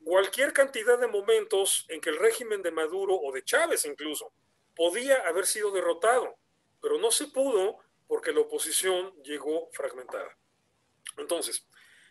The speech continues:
eh, ¿qué tenemos que hacer ahí? Las organizaciones de la sociedad civil, aquí el problema que tienen, o sea, di-, digo, yo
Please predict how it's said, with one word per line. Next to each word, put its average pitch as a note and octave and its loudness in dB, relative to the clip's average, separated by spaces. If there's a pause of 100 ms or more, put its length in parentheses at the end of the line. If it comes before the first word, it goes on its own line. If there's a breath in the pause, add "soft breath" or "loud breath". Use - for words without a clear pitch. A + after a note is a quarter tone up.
(100)
eh, E3 -4
¿qué G#3 8
tenemos A3 4
que - -2
hacer G#3+ 4
ahí? A3+ 0 (1400)
Las A3 6
organizaciones C4+ 6
de C#4 2
la A#3+ 4
sociedad G#3+ 4
civil, A3 0
aquí A3+ -2
el D3 -8
problema A#3 2
que F3+ -4
tienen, D#3+ -4
o C3+ -6
sea, B2 -4 (160)
di-, C3 -14
digo, C3 -8
yo F3+ -2